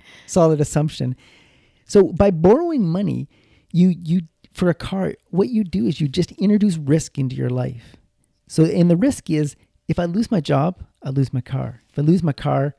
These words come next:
I lose my ability to get a job. So you,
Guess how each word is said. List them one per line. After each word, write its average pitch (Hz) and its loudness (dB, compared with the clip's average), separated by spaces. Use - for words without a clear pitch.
I 135 -12
lose 139 0
my 139 0
ability 127 -4
to 120 -4
get 120 -4
a 117 -8
job. 165 -4
So 165 -4
you, 156 -4